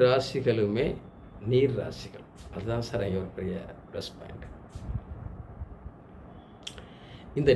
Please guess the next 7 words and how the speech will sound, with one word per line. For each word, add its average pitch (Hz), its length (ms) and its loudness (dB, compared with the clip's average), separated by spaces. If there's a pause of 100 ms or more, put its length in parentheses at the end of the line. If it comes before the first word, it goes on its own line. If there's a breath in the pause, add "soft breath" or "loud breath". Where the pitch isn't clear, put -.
(120)
நீர் 190 400 10
ராசிகள்ல 110 640 4 (1700)
இந்த 180 240 10 (600)
நட்சத்திரங்கள் 98 640 -2
அங்கே 82 180 -6
இருக்கு. - 220 -14 (3750 loud breath)
புதன்னா 160 440 10